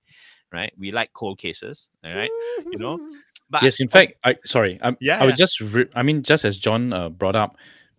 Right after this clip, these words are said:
Speaker 3: I'm really curious how she envisioned it being two doormen and an
Speaker 1: Mm.
Speaker 3: entourage. Um, maybe it's interesting to find out what her occupation is. Maybe because,
Speaker 1: Ah.
Speaker 3: uh, she comes from the background of something of a creativity and stuff like that,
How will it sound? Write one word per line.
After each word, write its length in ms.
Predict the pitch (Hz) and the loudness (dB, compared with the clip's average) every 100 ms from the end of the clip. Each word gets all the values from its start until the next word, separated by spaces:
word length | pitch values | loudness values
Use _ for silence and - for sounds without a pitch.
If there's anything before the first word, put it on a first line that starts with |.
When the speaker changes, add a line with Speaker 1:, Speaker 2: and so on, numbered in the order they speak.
| - | -8
Speaker 3:
I'm 100 | 117 | -2
really 180 | 151 226 | 0 -2
curious 520 | - 113 110 120 123 | -6 -2 2 2 0
how 440 | - 113 107 107 | -6 -2 0 -2
she 260 | 107 - 101 | -4 -8 -10
envisioned 840 | 90 87 92 90 101 101 98 98 - | -10 -10 -10 -6 -4 -4 -6 -10 -10
it 240 | 104 95 _ | -8 -10 _
being 280 | 87 90 - - - | -10 -8 -12 -14 -6
two 220 | 107 101 | -4 -4
doormen 580 | 95 95 92 92 92 - | -4 -6 -6 -8 -8 -10
and 140 | 87 | -12
an 120 | 78 - | -14 -6
Speaker 1:
Mm. 200 | 214 160 | -4 -4
Speaker 3:
entourage. 460 | 92 92 92 - - - - _ - | -4 -6 -6 -10 -16 -20 -20 _ -6
Um, 440 | 87 87 87 87 107 | -4 -4 -6 -12 -14
maybe 400 | 208 135 139 185 127 | 0 4 4 2 0
it's 120 | - | -2
interesting 420 | 110 120 - 143 | -4 -4 -2 -2
to 80 | 104 | -2
find 280 | - 110 110 | 0 0 2
out 120 | 120 | 2
what 120 | 110 | 2
her 80 | 104 - | -2 -8
occupation 600 | - 95 - 85 110 104 | -10 -10 -8 -6 -4 -4
is. 240 | 147 - | -4 -6
Maybe 220 | 92 95 107 | -8 -6 -6
because, 540 | 92 - 104 104 - 80 | -8 -4 -2 0 -2 -8
Speaker 1:
Ah. 420 | 82 101 120 82 | -12 -10 -10 -6
Speaker 3:
uh, 140 | 98 101 | -4 -2
she 140 | - | -2
comes 180 | 107 123 | -2 -2
from 100 | 120 | -2
the 60 | 92 | -2
background 360 | 98 98 107 95 | -2 -2 -2 -2
of 60 | |
something 300 | - 87 107 | -6 -8 -8
of 160 | 90 85 | -8 -8
a 120 | 80 | -10
creativity 760 | - 98 87 - 92 95 - 104 | -8 -6 -6 -6 -8 -8 -6 -6
and 120 | 82 | -6
stuff 280 | - 98 101 | -6 -6 -6
like 140 | 78 | -6
that, 220 | 98 143 | -4 -4